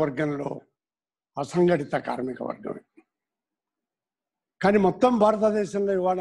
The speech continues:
ఇంకా విభిన్న రకాలైనటువంటి వర్గాల గురించి ఆలోచన చేస్తే చాలా పెద్ద తేడాలు ఉన్నాయి. వాటి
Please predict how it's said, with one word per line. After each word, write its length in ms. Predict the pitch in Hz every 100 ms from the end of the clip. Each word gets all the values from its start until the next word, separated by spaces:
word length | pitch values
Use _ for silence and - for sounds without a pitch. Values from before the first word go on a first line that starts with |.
| 170
ఇంకా 200 | 175 190 170 - _ _ _ _ _ _ _ _ _ _ _ _ _ _ _ _ _ 165
విభిన్న 320 | 160 202 208 185
రకాలైనటువంటి 720 | 170 190 196 190 180 180 175 165
వర్గాల 320 | 151 143 196 190 180
గురించి 240 | 180 165 160
ఆలోచన 300 | 165 165 165 156
చేస్తే 300 | 156 - - - _ _ _ _ _ _ _ _ _ _ _ _ _ _ _ _ _ _ _ _
చాలా 200 | 151 170 165
పెద్ద 140 | 143 165
తేడాలు 280 | - 127 117 -
ఉన్నాయి. 200 | - _ _ _ _ _ _ _ _ _ _ _ _ _ _ _ 160
వాటి 200 | 165 151